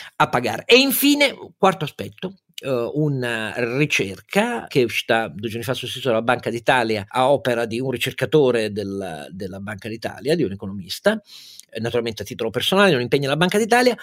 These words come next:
ma come vedrete ci sono dei dati sull'evasione stimata, su quella reale stimata, mh, da enti pubblici, da soggetti pubblici nel nostro paese, e sulla dive-, la stima di un indicatore, la propensi-, un indicatore sintetico alla propensione all'evasione,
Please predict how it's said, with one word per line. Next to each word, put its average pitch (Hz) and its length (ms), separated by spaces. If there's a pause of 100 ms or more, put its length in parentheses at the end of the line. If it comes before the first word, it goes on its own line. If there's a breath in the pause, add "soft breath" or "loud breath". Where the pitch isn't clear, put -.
(240 loud breath)
ma 220 240
come 233 220
vedrete 147 640
ci - 140
sono 131 260
dei 160 200
dati 131 320
sull'evasione 135 580
stimata, 120 500
su 127 180
quella 156 520
reale 147 500
stimata, 143 840
mh, 113 720
da 117 100
enti 107 160
pubblici, 202 300
da - 80
soggetti 110 440
pubblici 123 400
nel 107 100
nostro 120 300
paese, 104 420 (360 loud breath)
e 233 240
sulla 175 560
dive-, 180 380
la 139 100
stima 190 440
di 127 100
un 135 100
indicatore, 143 380
la 156 100
propensi-, 135 420
un 143 100
indicatore 156 400
sintetico 143 720
alla 110 120
propensione 120 520
all'evasione, 120 760